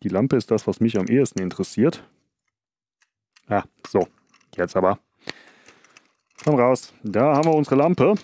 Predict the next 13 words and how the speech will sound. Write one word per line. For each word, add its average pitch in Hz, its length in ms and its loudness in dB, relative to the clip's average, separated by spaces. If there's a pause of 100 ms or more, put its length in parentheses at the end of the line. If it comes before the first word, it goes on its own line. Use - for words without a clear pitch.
(240)
Es - 140 -6
ist 220 120 2
sogar 170 300 2
schon 175 180 -2
eine 147 220 2
L 139 80 2
E 120 100 4
D. 113 220 2
Mit 220 100 0 (1900)
einem 107 200 2 (600)
Kondensator 92 680 -2
davor. 269 340 0 (400)
Okay. 190 360 2